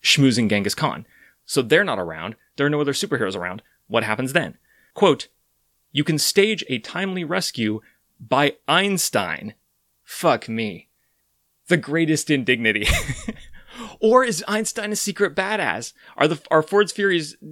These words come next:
chilling in the portable, playing their harmonicas, bemoaning being captured by lizard people yet again?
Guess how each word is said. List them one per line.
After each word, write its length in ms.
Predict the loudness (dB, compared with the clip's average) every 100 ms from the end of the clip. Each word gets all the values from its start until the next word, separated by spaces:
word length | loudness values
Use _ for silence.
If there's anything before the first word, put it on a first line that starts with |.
| -6
chilling 400 | 2 4 4 0
in 80 | -2
the 80 | 0
portable, 400 | 0 2 2 0
playing 260 | 2 2
their 140 | 2 0
harmonicas, 580 | 2 2 2 2 0
bemoaning 540 | 0 -2 0 0 -2 -2
being 180 | -4 -2
captured 320 | -4 -4 0
by 120 | 0
lizard 280 | 0 -2 -4
people 240 | -4 -4
yet 160 | 0 0
again? 320 | 0 -2 -2